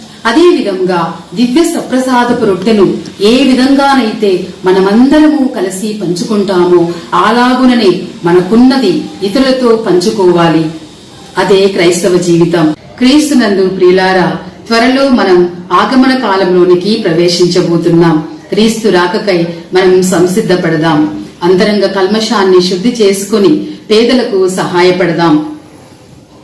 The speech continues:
పేదలను ఆదుకున్నచో ప్రభువుకు అప్పిచ్చినట్లే అని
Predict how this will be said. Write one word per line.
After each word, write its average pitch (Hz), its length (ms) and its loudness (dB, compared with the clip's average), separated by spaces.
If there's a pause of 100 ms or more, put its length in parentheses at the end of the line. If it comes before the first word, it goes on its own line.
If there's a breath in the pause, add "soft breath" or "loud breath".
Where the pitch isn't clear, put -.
(680 loud breath)
పేదలను 277 600 2
ఆదుకున్నచో 233 920 0 (200)
ప్రభువుకు 254 560 2
అప్పిచ్చినట్లే 226 840 -2
అని 175 360 2